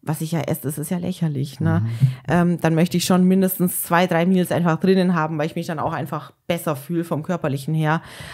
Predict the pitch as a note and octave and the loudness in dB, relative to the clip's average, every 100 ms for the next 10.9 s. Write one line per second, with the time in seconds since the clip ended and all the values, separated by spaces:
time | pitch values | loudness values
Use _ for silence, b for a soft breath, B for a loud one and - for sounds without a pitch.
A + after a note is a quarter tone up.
0 | B D#3+ F3+ G3 F#3 F#3+ F3+ E3 - E3 | B 2 4 4 4 4 2 2 -2 0
1 | F#3+ F#3+ G3 F#3+ - D#3 B B B - | 2 4 2 2 0 -2 B B B -2
2 | F3 E3+ D3 D#3 - F#3 - G3 F#3 - | 2 2 2 0 2 -2 0 0 0 -2
3 | D3+ - D#3 F#3+ F3 F3+ F#3 F#3+ - E3 | -6 -2 -2 -2 -2 -2 -2 -2 0 -2
4 | - - - - F3+ F#3 A3 B3 - B | 0 -4 -6 -8 0 4 4 2 -2 B
5 | B B B F3 - F#3+ F#3 F#3 A3+ B3+ | B B B 6 8 8 6 0 2 2
6 | G3+ F3+ F#3 - E3+ G3+ G3 F#3+ F#3+ F#3+ | 2 0 0 2 2 2 2 2 2 0
7 | F#3 - - G3 F#3+ B G3 G3 D#3 A3 | -2 -4 0 2 2 B -4 0 0 0
8 | - A#3 G3 G3 - G3+ - F#3+ D#3+ - | -2 -2 -2 -2 -2 -4 -4 -4 -4 -4
9 | C3 A3 - F3 - - D#3+ D3+ - F3+ | -2 -2 -2 -4 -2 -2 -2 -4 -4 -4
10 | - F3 B3 G3+ - E3 E3 G3 | -2 -4 -2 -4 -2 -4 0 0